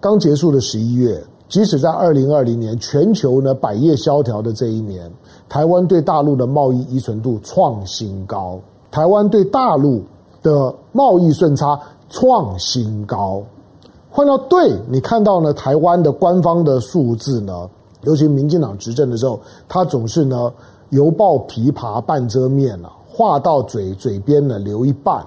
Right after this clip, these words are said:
就他只讲了一半给你听。他会告诉你说，今年我们的经济很好，甚至会超过中国大陆，我们会到百分之二点五。可是你知道这个经济，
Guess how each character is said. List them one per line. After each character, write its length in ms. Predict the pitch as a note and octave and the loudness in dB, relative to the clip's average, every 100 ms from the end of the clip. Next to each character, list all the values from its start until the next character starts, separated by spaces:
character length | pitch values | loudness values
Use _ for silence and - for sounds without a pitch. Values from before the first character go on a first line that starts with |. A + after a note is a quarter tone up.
| - | -6
就 80 | F3+ | -4
他 100 | F#3+ | -2
只 100 | F#3 | -2
讲 200 | E3 F#2 | -4 -4
了 80 | A#2 | -4
一 40 | |
半 280 | C#3+ F#3 C3+ | -2 -2 0
给 80 | A#2+ | -4
你 100 | F2+ | -6
听。 280 | F#2+ C3 C3+ - - | -4 -4 -4 -10 -6
他 80 | G3+ | -2
会 60 | G3 | 0
告 180 | G#3+ | 2
诉 60 | F3+ | 2
你 60 | D#3 | 0
说， 120 | E3+ - - | 0 -4 0
今 240 | D#4 D#4+ | 4 6
年 320 | C4+ F3 E3+ G3 | 4 4 4 2
我 60 | |
们 120 | A2 | 0
的 80 | C3 | -2
经 220 | B2+ D3+ | 0 0
济 120 | D3+ C#3+ | 2 0
很 240 | G2+ C#3+ | 0 -4
好， 320 | C#3+ A2+ F2 - - | -4 -6 -10 -16 0
甚 160 | A#3 | 2
至 140 | F3+ F3 | 4 4
会 100 | F3+ | 2
超 420 | - - B3+ C4 | -2 0 2 2
过 320 | G#3 A#3 E3 | 2 2 2
中 240 | A2+ C#3+ C#3+ | 2 -2 0
国 180 | A#2 A#2 | -2 -4
大 220 | B2 A2 | -4 -4
陆， 200 | A#2 G2+ - | -4 -6 -8
我 120 | D3 F#3 | 0 2
们 80 | |
会 100 | G3 | 4
到 100 | G#3 | 2
百 220 | F3 F#2+ G2+ | 0 -4 -6
分 80 | |
之 100 | B2+ D3+ | -4 -2
二 200 | C#3+ A#2 | -2 -2
点 180 | F#2+ F2 | -4 -10
五。 160 | F#2+ E2+ - _ _ _ _ | -10 -12 -16 _ _ _ _
可 120 | C#3+ | -2
是 140 | C#3+ F3 | 0 0
你 120 | B2+ | -2
知 160 | D3 | -2
道 140 | E3+ D3+ | -2 0
这 100 | D3+ | 0
个 80 | B2+ | 0
经 240 | D3 D3 | 0 -2
济， 300 | B2+ C3 | 0 0